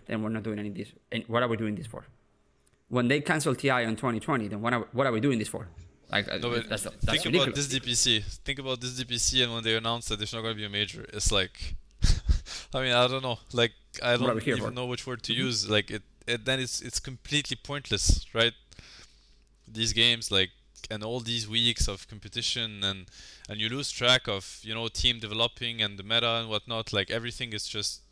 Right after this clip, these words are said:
Speaker 2: yeah, um, eh, eh, there's so much more at risk.
Speaker 1: I feel, for example, and Mike, I'm gonna bring it back to you.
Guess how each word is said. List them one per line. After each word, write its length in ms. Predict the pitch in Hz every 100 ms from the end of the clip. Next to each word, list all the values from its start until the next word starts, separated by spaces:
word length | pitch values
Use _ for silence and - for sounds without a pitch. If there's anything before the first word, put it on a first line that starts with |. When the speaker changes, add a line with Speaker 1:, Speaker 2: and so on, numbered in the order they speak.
| _ - - - - - - _ -
Speaker 2:
yeah, 260 | 98 101 98 - - - -
um, 420 | 107 101 104 - - - _ -
eh, 60 | -
eh, 580 | 101 - - - - - -
there's 220 | 117 110
so 160 | - 123
much 240 | 110 -
more 160 | 117 104
at 160 | -
risk. 300 | 110 107 - - - 139 - - _ _ _ _ _ _ - - - _ _ _ -
Speaker 1:
I 140 | 170
feel, 240 | 180 220
for 100 | 214
example, 400 | 185 180 185 220 -
and 180 | 139
Mike, 200 | 139 131
I'm 80 | 127
gonna 140 | 139 139
bring 160 | 143
it 60 | 135
back 140 | 127
to 80 | -
you. 200 | 110 76